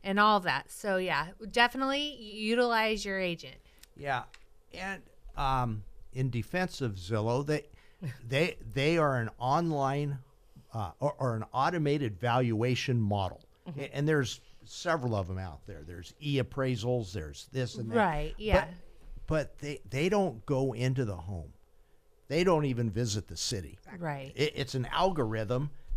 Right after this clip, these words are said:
Speaker 2: that, uh, says, "Okay, this is what county records say," as
Speaker 1: Right.
Speaker 2: far as, well,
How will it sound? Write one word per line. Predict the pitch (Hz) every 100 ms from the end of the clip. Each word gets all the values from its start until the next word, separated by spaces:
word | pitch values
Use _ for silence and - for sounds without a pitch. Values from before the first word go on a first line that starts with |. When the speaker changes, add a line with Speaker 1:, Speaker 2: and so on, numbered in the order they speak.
| -
Speaker 2:
that, | 131 127 120 -
uh, | 120 110 104
says, | - 139 107
"Okay, | 135 131 135
this | 120 180
is | 196 165
what | 165 -
county | - 139 147 120
records | 117 143 - 101 80
say," | - 101 85 104 127 - - 190
as | 165
Speaker 1:
Right. | 147
Speaker 2:
far | 120 117
as, | 107 - - 123
well, | 147 180 -